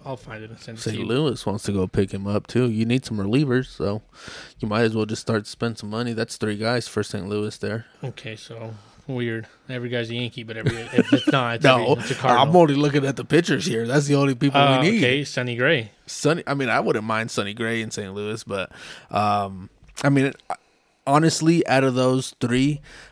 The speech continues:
Speaker 2: um, I can probably see Sonny Gray before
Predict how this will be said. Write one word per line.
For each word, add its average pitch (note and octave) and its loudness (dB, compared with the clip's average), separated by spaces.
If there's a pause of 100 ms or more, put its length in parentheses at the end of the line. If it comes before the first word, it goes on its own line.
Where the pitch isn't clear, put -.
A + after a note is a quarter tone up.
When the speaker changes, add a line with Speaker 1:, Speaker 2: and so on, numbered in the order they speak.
Speaker 2:
um, G2+ 0 (1200)
I C3 0
can A#2+ -4
probably B2 0
see A#2 -2
Sonny A#2 -2
Gray A#2 -2
before A2+ -2